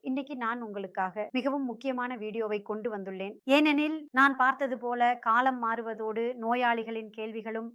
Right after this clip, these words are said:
மாறிக்கொண்டே இருக்கின்றன. சமீபத்தில் நோயாளிகள் என்னிடம் கேட்கும் கேள்வி இதுதான், "சோரியாசிஸில் நாங்கள் அரிசி நீரை பயன்படுத்த முடியுமா?"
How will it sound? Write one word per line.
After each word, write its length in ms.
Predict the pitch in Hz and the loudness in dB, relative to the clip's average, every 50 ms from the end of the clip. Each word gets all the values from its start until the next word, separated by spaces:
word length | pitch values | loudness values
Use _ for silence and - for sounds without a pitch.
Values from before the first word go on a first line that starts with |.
| _ - | _ 2
மாறிக்கொண்டே 600 | 220 214 226 247 262 247 254 240 233 220 240 247 | 6 6 6 6 4 2 -2 -4 -2 -2 -2 -2
இருக்கின்றன. 540 | 233 214 214 208 - 226 214 208 214 208 208 214 214 214 - | -2 -4 -4 -6 -8 -10 -8 -6 -6 -6 -6 -6 -8 -10 -10
சமீபத்தில் 840 | - - 262 240 247 277 320 339 277 302 269 285 - 269 269 285 269 | -2 2 4 4 4 4 2 4 4 2 2 0 -2 -4 -4 -4 -2
நோயாளிகள் 640 | 240 233 247 269 269 269 262 254 262 220 254 262 | -2 0 0 2 4 4 4 2 2 -2 -2 -4
என்னிடம் 400 | 240 226 226 226 233 220 247 254 | -4 -4 -6 -6 -4 -4 -6 -6
கேட்கும் 400 | 233 247 233 226 226 - 240 226 | -4 -6 -6 -6 -4 -6 -8 -8
கேள்வி 380 | 214 220 220 214 220 208 226 240 | -6 -6 -6 -6 -6 -6 -10 -8
இதுதான், 480 | 233 214 196 220 208 214 214 220 226 233 233 _ - | -8 -8 -6 -4 -2 0 0 0 -2 -4 -6 _ -4
"சோரியாசிஸில் 920 | - 285 285 311 339 349 320 285 247 240 233 240 262 226 - 262 262 277 254 | 2 6 6 6 6 4 4 4 4 4 2 0 -4 -8 -6 -6 -6 -4 -2
நாங்கள் 460 | 226 214 208 208 214 208 214 220 240 247 240 - | -2 -2 -2 -2 -2 -2 -2 -2 -2 -4 -4 2
அரிசி 360 | 208 226 247 302 - 330 311 | 4 6 6 6 4 2 -2
நீரை 280 | 277 262 254 254 254 247 | -2 -2 -2 -2 -2 -2
பயன்படுத்த 500 | 247 233 220 226 233 240 226 226 233 240 | 0 -2 -2 0 -2 -4 -4 -4 -6 -6
முடியுமா?" 440 | 226 214 202 214 214 208 208 208 214 | -6 -6 -6 -8 -8 -6 -6 -6 -6